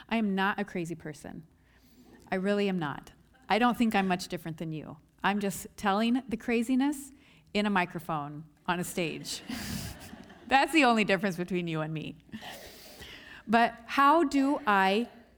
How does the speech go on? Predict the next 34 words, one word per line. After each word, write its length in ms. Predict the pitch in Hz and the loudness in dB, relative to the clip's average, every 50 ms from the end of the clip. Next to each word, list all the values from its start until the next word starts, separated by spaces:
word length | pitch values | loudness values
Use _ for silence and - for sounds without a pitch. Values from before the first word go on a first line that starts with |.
| _ _ - | _ _ -12
how 300 | - - - 320 349 359 | -6 0 2 4 4 4
do 180 | 330 339 311 | 4 4 4
I 100 | 311 302 | 4 2
do 300 | 269 240 269 277 285 302 | 2 2 4 4 4 4
this? 580 | 302 262 247 185 147 165 - - - - - - _ _ _ _ _ _ _ | 4 2 0 -4 -4 -6 -12 -16 -18 -18 -20 -20 _ _ _ _ _ _ _
How 280 | - - 285 311 330 | -2 0 2 2 4
do 140 | 311 339 302 | 4 2 2
I 120 | 302 294 277 | 2 2 2
stop 720 | 285 - - - - - 214 208 214 233 247 - - - - _ _ _ _ _ | 0 -4 -10 -8 -2 0 2 2 2 0 0 -4 -8 -20 -20 _ _ _ _ _
creating 600 | - - 262 254 240 240 226 233 233 233 226 220 | -8 -2 0 2 4 4 2 2 2 0 -2 -2
crazy 380 | - - 233 226 233 220 - 240 | -2 -2 -2 -2 -2 -2 -4 -6
stories 440 | - - - 202 185 185 185 180 | -6 -6 -6 -4 -2 -2 -2 -4
in 80 | 190 175 | -6 -8
my 120 | 175 165 | -6 -6
mind? 440 | 165 160 151 147 135 139 139 131 - _ _ _ _ _ _ _ | -6 -6 -8 -8 -10 -12 -12 -14 -16 _ _ _ _ _ _ _
How 300 | - - - 277 311 339 | -8 0 2 2 4 4
do 120 | 339 320 | 2 2
I 100 | 294 269 | 2 0
let 200 | 254 240 233 - | 2 0 -2 -2
the 80 | - 226 | -4 -8
Spirit 360 | - - - 220 196 190 - | -10 -8 -6 -4 -4 -4 -4
renew 220 | 175 185 180 175 165 | -4 -4 -4 -4 -6
my 140 | 160 151 | -6 -8
thoughts? 500 | 156 - 151 143 - - - - - - _ _ _ _ _ _ _ _ _ _ _ _ _ _ _ - - - | -8 -8 -8 -8 -8 -12 -14 -16 -16 -18 _ _ _ _ _ _ _ _ _ _ _ _ _ _ _ -20 -10 -4
Well, 140 | 220 208 208 | -2 0 0
I 100 | 208 208 | 0 0
want 180 | 208 208 202 | 0 0 0
to 40 | 202 | 0
give 180 | 185 196 180 170 | 0 -2 -4 -2
you 300 | 180 185 190 196 214 - - _ _ _ _ - | -2 -2 -2 -2 -4 -8 -14 _ _ _ _ -20
three 500 | - - - 247 254 262 277 294 294 294 - - - - - _ _ _ _ _ _ _ _ _ | -20 -10 -4 -2 0 2 2 0 -2 -4 -8 -18 -20 -20 -20 _ _ _ _ _ _ _ _ _
practical 460 | - - 262 262 254 277 269 - 240 | -2 0 2 2 2 -2 -4 -2 0
ideas 640 | 233 208 196 180 180 156 151 147 147 160 - - - - _ _ _ _ _ _ _ _ _ - - - _ - - | 0 0 0 0 -2 -2 -2 -4 -6 -8 -10 -14 -18 -20 _ _ _ _ _ _ _ _ _ -20 -20 -20 _ -16 -8
that 420 | 165 185 175 165 160 160 160 165 | -4 -2 0 0 0 0 -2 -2